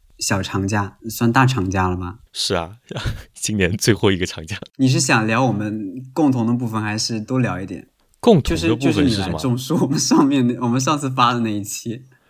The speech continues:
Speaker 2: 哦。
Speaker 1: 我们可以再简单地复盘一下。
Speaker 2: OK，其实上一期的播客里面我们已经，反正大家该听的都听了，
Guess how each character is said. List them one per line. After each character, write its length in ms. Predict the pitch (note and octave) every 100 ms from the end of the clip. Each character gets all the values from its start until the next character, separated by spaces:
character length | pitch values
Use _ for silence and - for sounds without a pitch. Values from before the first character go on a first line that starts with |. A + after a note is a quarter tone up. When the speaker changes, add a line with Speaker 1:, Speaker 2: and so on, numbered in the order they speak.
| _ - F3+
Speaker 2:
哦。 60 | A#2
Speaker 1:
我 40 |
们 140 | B2 B2+
可 100 | D3+
以 100 | B2+
再 220 | C#3 B2
简 220 | A#2+ F#2
单 140 | A2
地 80 | C3
复 180 | C3 C3+
盘 200 | A2 F2+
一 120 | G2
下。 180 | F#2+ G#2+
Speaker 2:
OK， 280 | A#2 - F#2 -
其 180 | - B2
实 60 |
上 200 | C3+ D3
一 40 | A2+
期 160 | B2
的 80 | A#2
播 220 | G2 B2
客 160 | A2 A#2+
里 80 | F2+
面 200 | D#2+ E2
我 80 |
们 240 | D#2+ F2 G2+
已 140 | F#2
经， 540 | E2 G2+ A#2 B2+ C3+ - _ _ _ _ _ _ _ _ _
反 140 | E2+
正 80 | F#2
大 160 | A2+ C3+
家 120 | C3
该 200 | - A#2+
听 160 | A#2+ B2
的 100 | F#2+
都 120 | G#2+
听 180 | - G#2
了， 180 | F#2+